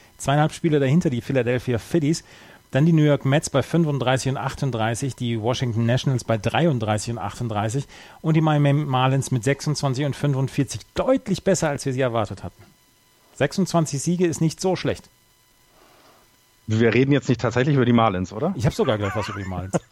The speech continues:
Speaker 2: <laughs> Ich hab auch was, nee, ich hab nichts, da hab ich nichts. Nee, nee, hab ich
Speaker 1: Ich hab
Speaker 2: nichts.
Speaker 1: heute einen
Speaker 2: Hab
Speaker 1: schönen
Speaker 2: ich
Speaker 1: Artikel gelesen darüber, über den Vergleich zwischen den Atlanta Braves und den Philadelphia Phillies.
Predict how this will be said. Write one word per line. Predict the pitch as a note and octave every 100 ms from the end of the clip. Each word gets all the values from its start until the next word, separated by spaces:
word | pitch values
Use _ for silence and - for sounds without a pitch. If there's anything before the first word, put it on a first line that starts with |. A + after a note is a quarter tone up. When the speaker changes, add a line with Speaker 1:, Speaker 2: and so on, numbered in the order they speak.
| D#3
Speaker 2:
<laughs> | - - -
Ich | C3 C#3+
hab | -
auch | B2+ -
was, | C#3+ - D#3+
nee, | G#3+
ich | D#3 E3+
hab | D3+
nichts, | G#2+ -
da | D#3+
hab | E3+
ich | -
nichts. | F2+ - -
Nee, | C#3+ A3
nee, | G3+ G3
hab | D#3+
ich | D#3
Speaker 1:
Ich | F3+
hab |
Speaker 2:
nichts. | G#3+
Speaker 1:
heute | E3
einen | E3+
Speaker 2:
Hab |
Speaker 1:
schönen | G3
Speaker 2:
ich | F#3
Speaker 1:
Artikel | - F#3 D#3+
gelesen | C#3 D3 C#3 C3
darüber, | C3 C3 C3
über | B2
den | A#2+
Vergleich | A2 A2 A2+ C#3
zwischen | C3+ B2+
den | A#2
Atlanta | G#2+ A2+ A#2+ A#2
Braves | G2+ G#2+ C3 B2+
und |
den | A2+ G#2
Philadelphia | A2 G#2+ G#2+ G2+ G2
Phillies. | - A#2+ F#2+ -